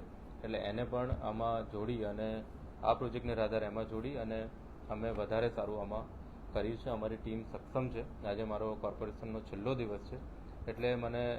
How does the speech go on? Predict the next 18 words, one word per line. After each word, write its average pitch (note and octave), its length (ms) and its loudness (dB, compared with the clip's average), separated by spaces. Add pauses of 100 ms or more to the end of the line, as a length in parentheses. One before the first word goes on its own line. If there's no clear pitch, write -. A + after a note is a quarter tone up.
(100)
એમ A2 200 0
હતું A2+ 220 -2
કે A#2 60 2
આપ G#2+ 260 4
જોડે A2+ 160 4
વાત G2+ 320 4
કરું C#3 200 0 (400)
અને A2+ 160 2
જેટલી A2+ 340 -2
કામગીરી B2 420 2
દોઢેક A2 360 4
મહિનામાં A2+ 420 0
જે, A2+ 160 -2 (140)
અ, - 40 0
એક G#2 240 -2
દોઢ A2+ 200 8
મહિનામાં A#2 380 2
અમે A2 160 -2